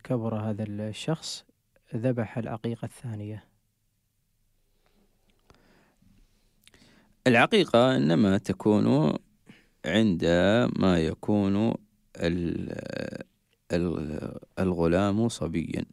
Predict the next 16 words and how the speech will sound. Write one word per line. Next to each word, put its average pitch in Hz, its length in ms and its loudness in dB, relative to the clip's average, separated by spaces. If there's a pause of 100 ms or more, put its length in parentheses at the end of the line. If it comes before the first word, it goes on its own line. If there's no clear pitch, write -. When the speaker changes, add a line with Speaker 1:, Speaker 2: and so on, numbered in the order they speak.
(400)
Speaker 2:
أما 143 200 2
إذا 82 340 0
كبر 156 480 0
فإنها - 600 -4
لا 82 220 -2
تسمى - 540 -6
عقيقة. - 580 -8 (1400)
والعقيقة 131 960 2
تصح 180 440 0
بشاة 151 540 4
واحدة، 165 600 0 (480)
فالنبي 90 320 0
عليه 85 140 0
الصلاة - 300 -4
والسلام 90 440 -4
قال: - 380 -2